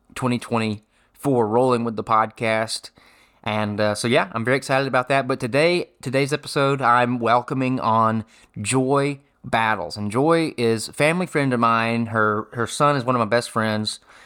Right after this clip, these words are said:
And she is a retired postal worker,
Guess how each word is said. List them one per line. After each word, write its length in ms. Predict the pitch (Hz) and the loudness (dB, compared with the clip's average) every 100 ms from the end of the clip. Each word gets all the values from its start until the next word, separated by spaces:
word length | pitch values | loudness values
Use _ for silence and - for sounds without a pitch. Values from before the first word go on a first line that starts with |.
| - _ | -20 _
And 520 | - 110 110 107 104 - | -6 -2 0 0 -4 -6
she 240 | - 170 | -4 2
is 140 | 185 151 | 2 2
a 520 | - 131 123 117 113 _ _ _ _ _ | 2 4 4 2 -2 _ _ _ _ _
retired 680 | 127 - - 156 165 170 147 - _ - | -6 -6 0 2 2 0 -2 -12 _ -10
postal 480 | - 156 - 123 | -6 -6 -2 -2
worker, 460 | 104 95 - 113 113 | 0 -2 -2 -6 -6